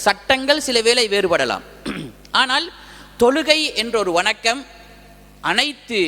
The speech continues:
நபிமார்களுடைய சமுதாயத்தினருக்கும் அல்லாஹ் தஆலா வழங்கியிருந்தான். அதனால் தான் அல்லாஹ் தஆலா தன்னுடைய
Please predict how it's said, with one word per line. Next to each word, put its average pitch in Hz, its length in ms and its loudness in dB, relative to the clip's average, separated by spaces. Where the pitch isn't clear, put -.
நபிமார்களுடைய 202 760 0
சமுதாயத்தினருக்கும் 185 920 -2
அல்லாஹ் 170 260 0
தஆலா 151 200 0
வழங்கியிருந்தான். 135 920 -2
அதனால் 185 320 0
தான் 170 120 0
அல்லாஹ் 170 220 0
தஆலா 160 220 0
தன்னுடைய 151 240 -4